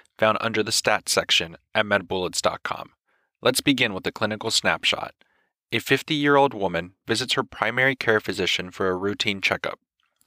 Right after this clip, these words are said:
Her last pap smear was more than five years ago, and her physician recommends that she undergoes high-risk H P V testing in combination with cytology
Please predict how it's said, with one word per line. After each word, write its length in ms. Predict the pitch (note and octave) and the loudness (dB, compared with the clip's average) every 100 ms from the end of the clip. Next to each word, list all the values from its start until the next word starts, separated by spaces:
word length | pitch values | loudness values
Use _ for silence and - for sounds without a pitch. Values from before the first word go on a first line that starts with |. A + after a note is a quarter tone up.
| - | -2
Her 120 | A2 | 2
last 300 | G#2+ C3 - | 4 2 -2
pap 260 | - A#2+ - | 0 0 2
smear 300 | G#2 F2 E2 | -2 -2 -2
was 200 | F2 - | -2 -2
more 160 | G2+ | 0
than 140 | F#2+ F2+ | -2 0
five 300 | F#2 G2+ A2 | 2 2 4
years 240 | G#2 F#2 | 0 0
ago, 320 | F2 - - _ _ _ - | -2 -4 -6 _ _ _ -6
and 140 | A2 | 0
her 80 | A2 | 0
physician 480 | - F#2+ G#2 - B2 | 0 0 2 2 4
recommends 520 | A#2+ - A2 F2+ - | 2 2 -2 -2 -2
that 120 | - | -2
she 220 | - - | 0 0
undergoes 460 | - G#2+ G#2 G2+ F#2+ | -2 -4 0 2 2
high-risk 520 | - A2 A2 A#2 - - | 0 0 0 -2 -4 -4
H 180 | A2+ - | -4 -2
P 140 | - | -2
V 140 | G#2+ A2+ | -4 -6
testing 560 | - F#2+ - - - _ _ _ | -2 -2 -2 -6 -14 _ _ _
in 120 | - A2 | -8 -2
combination 640 | A2+ A2 A#2 G#2 - G#2+ | 0 0 0 2 2 2
with 160 | F#2+ | -2
cytology 720 | - F#2 - G#2+ A2+ A#2 C3+ | -2 -2 0 4 4 4 0